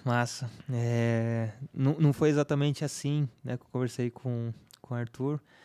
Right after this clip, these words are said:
mas é nesse sentido, né, que ele seja o que ele quiser, né, ou agora, o futuro é, é, é com ele,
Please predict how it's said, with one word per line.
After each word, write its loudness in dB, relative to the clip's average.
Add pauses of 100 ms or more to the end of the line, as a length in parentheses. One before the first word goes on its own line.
(320)
mas -2
é 2
nesse 0
sentido, -2 (160)
né, -2
que -8
ele 0
seja 0
o -4
que -10
ele -2
quiser, -2 (440)
né, -8 (180)
ou -6
agora, -4 (160)
o -10
futuro -2 (420)
é, 2
é, 0
é 2
com 4
ele, 4